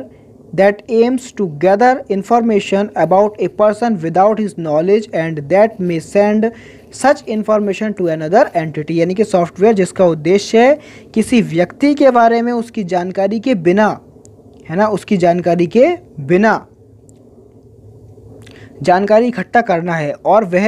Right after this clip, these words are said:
ऐसी जानकारी किसी अन्य संस्था को क्या करता है, send कर देता है, भेज देता है। ठीक है friend, another entity को।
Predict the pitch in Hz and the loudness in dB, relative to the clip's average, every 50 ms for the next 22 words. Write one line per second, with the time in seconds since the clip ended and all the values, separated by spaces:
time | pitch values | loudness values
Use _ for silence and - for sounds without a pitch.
0 | 226 - - 180 170 180 - 254 247 196 214 185 185 185 - 175 165 170 180 220 | -2 -2 -2 -2 -2 -2 -2 -2 0 0 0 0 0 0 0 0 2 2 2 2
1 | 247 311 330 - - - - - - - - - 180 165 - - 277 226 185 196 | 2 0 0 -2 -6 -20 -20 -20 -20 -20 -10 -8 -8 -8 -6 -2 0 0 2 2
2 | 214 214 - 190 175 - - 175 170 - 202 202 240 240 233 240 247 247 233 269 | 0 0 0 -2 -4 -2 0 0 2 2 2 4 4 4 4 4 2 4 4 2
3 | 269 233 - - 208 208 214 208 196 180 180 175 170 165 165 196 233 269 254 170 | 2 2 0 0 0 0 0 0 0 0 0 0 0 0 2 2 2 2 2 0
4 | 175 185 175 156 156 151 143 - 123 120 120 123 - 185 196 214 208 247 254 240 | -2 -4 -4 -4 -6 -8 -8 -8 -8 -8 -6 -6 -6 -6 -4 -2 -2 -2 -2 -4
5 | - - - - - - - - - - 180 190 196 190 208 208 185 175 180 - | -8 -14 -20 -20 -20 -20 -20 -10 -4 -2 0 2 4 4 4 4 4 2 -2 -6
6 | 170 156 147 147 143 - 143 139 | -8 -10 -10 -12 -12 -12 -12 -14